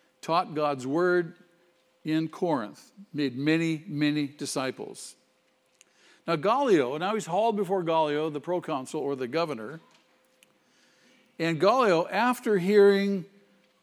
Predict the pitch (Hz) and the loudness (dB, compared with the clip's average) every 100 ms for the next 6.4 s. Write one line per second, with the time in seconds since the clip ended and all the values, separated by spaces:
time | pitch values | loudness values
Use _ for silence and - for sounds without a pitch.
0 | - 147 120 180 208 208 180 - - - | -6 -6 -2 0 2 2 0 -4 -8 -2
1 | 190 208 190 160 185 175 - 147 135 180 | 2 2 2 0 -4 -4 -8 -8 -4 -4
2 | 180 - - - 190 180 117 76 - - | -4 -8 -12 -10 -4 0 0 -4 -12 -20
3 | - - 147 202 220 226 220 196 196 156 | -20 -8 0 0 0 -2 0 0 0 0
4 | 143 147 175 226 233 165 220 214 175 214 | -2 -2 0 2 2 0 -4 -4 -4 -6
5 | 202 202 190 180 180 226 208 220 190 185 | -6 -6 -2 -2 0 -2 -2 -6 -2 0
6 | 190 208 143 - | 2 0 -2 -10